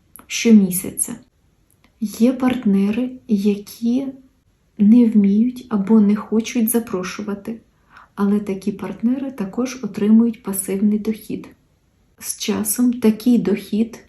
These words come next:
сягає близько двох тисяч доларів на місяць. Але нам вигідно запрошувати,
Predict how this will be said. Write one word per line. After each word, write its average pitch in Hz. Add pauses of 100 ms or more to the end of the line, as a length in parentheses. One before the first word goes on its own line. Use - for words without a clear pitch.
(300)
сягає 247
близько 226
двох 196
тисяч 202
доларів 202
на 202
місяць. 180 (1040)
Але 202
нам 254 (800)
вигідно 233
запрошувати, 214